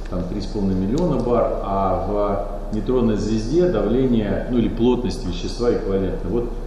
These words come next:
там единица с двадцатью, там, шестью или двадцатью восемью нулями.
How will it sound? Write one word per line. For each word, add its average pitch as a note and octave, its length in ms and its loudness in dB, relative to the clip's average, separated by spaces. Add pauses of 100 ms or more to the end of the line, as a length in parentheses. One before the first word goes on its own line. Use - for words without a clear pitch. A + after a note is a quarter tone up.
(280)
там E2 260 -2 (100)
единица G#2 540 -2
с E2 60 -4
двадцатью, G2+ 600 -2 (180)
там, D#2 180 -4
шестью - 340 -6
или F#2 80 -4
двадцатью F2 340 -4
восемью F2+ 340 -4
нулями. D#2+ 300 -2